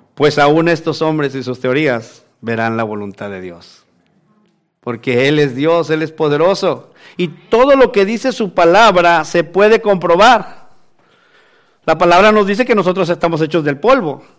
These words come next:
Y yo no sé si usted sabía, pero el ochenta por ciento del polvo en nuestras casas que limpiamos, si es que limpiamos, es de nosotros. El veinte por ciento viene de afuera.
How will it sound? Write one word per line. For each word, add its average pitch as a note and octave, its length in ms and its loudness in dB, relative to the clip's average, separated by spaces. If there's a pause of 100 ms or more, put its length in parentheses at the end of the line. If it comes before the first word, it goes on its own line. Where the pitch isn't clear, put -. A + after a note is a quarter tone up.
(520)
Y C#3+ 120 -4
yo E3+ 100 2
no G3 100 0
sé G3+ 120 0
si F#3+ 100 -6
usted F#3+ 180 -2
sabía, F#3+ 440 2
pero D#3 440 0
el D#3 140 0
ochenta G3 400 -2
por F#3 120 -4
ciento G3 280 -2
del F3 160 -2
polvo F#3 380 0
en E3 80 -2
nuestras F#3 360 -2
casas C3+ 360 -2
que C#3+ 100 -6
limpiamos, D3 840 -4
si - 180 -14
es G2 100 -16
que F3+ 120 -8
limpiamos, C#3+ 680 -12 (2250)
es C#3+ 160 0
de F3 80 0
nosotros. D#3+ 580 -6 (560)
El B2 160 -6
veinte E3 280 -4
por F3+ 160 -8
ciento C#3+ 320 -6
viene C3 200 -4
de A#2+ 60 -6
afuera. G#2+ 380 -10